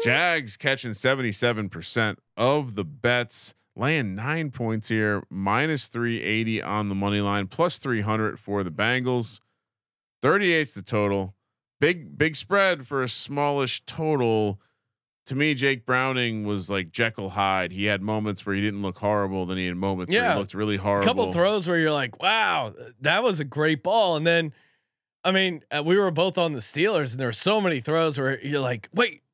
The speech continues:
Speaker 2: Like, I feel like his
Speaker 1: Yeah.
Speaker 2: biggest plays were plays that should have been intercepted <laughs> that they, Ja'Marr Chase caught and ran. The, the issue is, though, the Jaguars aren't necessarily great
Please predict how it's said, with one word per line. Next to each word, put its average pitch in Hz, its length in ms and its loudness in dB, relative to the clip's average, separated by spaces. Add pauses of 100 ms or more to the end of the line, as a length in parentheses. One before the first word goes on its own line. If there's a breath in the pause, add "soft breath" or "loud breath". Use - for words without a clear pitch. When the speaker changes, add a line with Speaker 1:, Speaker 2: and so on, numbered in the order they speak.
Speaker 2:
Like, 175 180 0
I 175 140 2
feel 233 180 -2
like 226 140 2
his 170 180 -2
Speaker 1:
Yeah. 92 60 -2
Speaker 2:
biggest 185 340 2
plays 170 400 2
were 131 200 0 (220 soft breath)
plays 190 260 2
that 170 140 0
should 196 260 2
have 190 80 2
been 180 180 2
intercepted 165 580 0
<laughs> 123 100 -6
that 165 100 -4
they, 165 180 -2
Ja'Marr 165 420 0
Chase 165 260 0
caught 156 360 2
and 123 140 -6
ran. 123 520 -2 (640)
The, 190 220 2 (100)
the 190 220 2
issue 269 360 2
is, 247 300 2
though, 151 380 4
the 170 120 -2
Jaguars 175 960 2
aren't 185 260 -2
necessarily 180 600 0
great 139 480 0